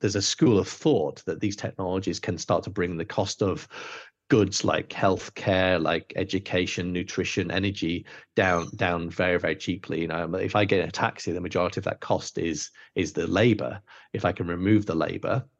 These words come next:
then, then I, I, I get a, a taxi ride for very, very cheap. But then there is a concern about the impact that these technologies have on, on jobs, which is probably more of a longer term consideration.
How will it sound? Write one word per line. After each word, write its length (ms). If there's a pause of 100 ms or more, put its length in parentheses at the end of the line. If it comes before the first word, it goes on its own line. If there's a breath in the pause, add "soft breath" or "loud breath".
then, 480
then 340
I, 480 (120)
I, 180
I 80
get 160
a, 160
a 60
taxi 320
ride 200
for 120
very, 180
very 140
cheap. 320 (260 loud breath)
But 80
then 160
there 100
is 120
a 40
concern 460
about 240
the 80
impact 320
that 80
these 140
technologies 480
have 180
on, 140
on 160
jobs, 260
which 140
is 80
probably 280
more 180
of 80
a 40
longer 300
term 240
consideration. 720